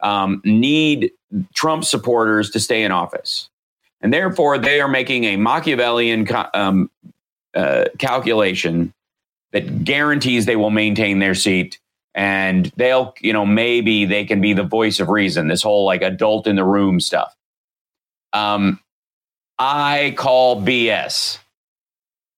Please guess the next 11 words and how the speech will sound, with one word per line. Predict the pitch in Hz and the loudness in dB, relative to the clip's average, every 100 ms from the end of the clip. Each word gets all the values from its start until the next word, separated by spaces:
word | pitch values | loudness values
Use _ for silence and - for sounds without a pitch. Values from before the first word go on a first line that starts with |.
| _ 98 | _ -2
I | 110 110 | 0 0
was | 110 98 | 0 0
never | 123 117 117 | 0 0 0
a | |
big | 120 117 92 - _ | 0 -2 -6 -10 _
believer | - 117 117 135 151 165 | -6 0 2 2 0 0
in | 156 151 | 0 2
this | 156 156 - - _ _ - | 0 0 -4 -10 _ _ -8
concept, | 156 156 160 190 196 - - _ _ _ _ - | -4 -4 -2 -2 -4 -8 -20 _ _ _ _ -2
but | 120 117 - 107 | 0 2 0 0
I | 110 107 101 | 2 2 0